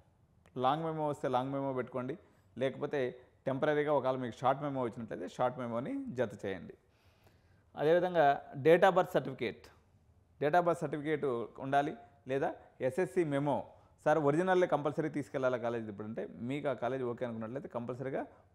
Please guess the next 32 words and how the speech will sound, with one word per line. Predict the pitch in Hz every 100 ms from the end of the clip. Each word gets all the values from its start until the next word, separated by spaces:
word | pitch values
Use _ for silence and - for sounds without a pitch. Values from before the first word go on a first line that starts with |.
| 117
ఒరిజినల్ | 127 160 135
డాక్యుమెంటే | 120 117 110 185
తీసుకొని | 160 - 107 98
వెళ్ళాలి. | 95 98 101 80 - _ 110
ఎస్ఎస్సి | 110 147 143 143 117
ఒరిజినల్ | 127 127 117
అనేది | 170 165
మీ | 120
దగ్గర | 127 123
పెట్టుకొని | 95 107 107
వెళ్ళాలి, | 117 143 - - _ -
ఎందుకంటే | 107 135 190
మీరు | 185 127
కాలేజీకి | 117 123 117 110
వెళ్తున్నారు | 110 113 104
కాబట్టి, | 113 143 156
రిపోర్ట్ | 131 120 107
చేస్తున్నారు | 104 107 101 95
కాబట్టి. | 95 - _ _ _ _ _ _ 202
టీసీ, | 208 160 104 - _ _ -
ట్రాన్స్‌ఫర్ | 135 147 165 139
సర్టిఫికేట్. | 107 101 107 - _ _ _ _ 156
So | 151
కాకపోతే | 147 151 190 180
ఆంధ్రప్రదేశ్లో | 160 170 180 170 165
ఏంటంటే | 156 160 262 - _ - 147
only | 196 190 185
టీసీ | 196 233 202
మాత్రమే | 170 175 202 160
తీసుకుంటారండి, | - 131 110 101 113
ఒరిజినల్స్ | 139 170 -
తీసుకునేటువంటి | 143 151 127 127 131